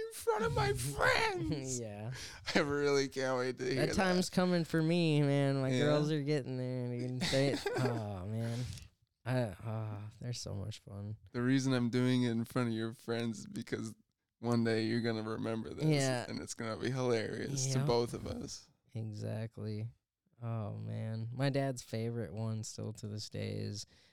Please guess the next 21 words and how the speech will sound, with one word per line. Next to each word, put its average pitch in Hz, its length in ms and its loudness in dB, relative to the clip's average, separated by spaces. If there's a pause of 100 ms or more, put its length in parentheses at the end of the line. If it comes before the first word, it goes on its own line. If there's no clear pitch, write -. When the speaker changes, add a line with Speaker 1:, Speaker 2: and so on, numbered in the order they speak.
(160)
Speaker 2:
'Cause 120 80 -6
he 113 60 -2
still 113 260 -4
writes 107 320 -2
checks - 500 -4
and 117 160 -4
shit. 120 300 -4 (380)
He 113 80 -8
still, 110 340 -8 (160)
he's 117 160 -2
Speaker 1:
Really? 131 400 4 (100)
Speaker 2:
oh, 107 240 0 (160)
fuck 104 300 -2
yeah, 95 320 -6
dude. 120 400 -2
He 143 80 4
is 120 300 -2 (220)
Speaker 1:
<laughs> - 180 -14
Speaker 2:
paper 170 640 6
till 156 420 6
he 156 360 6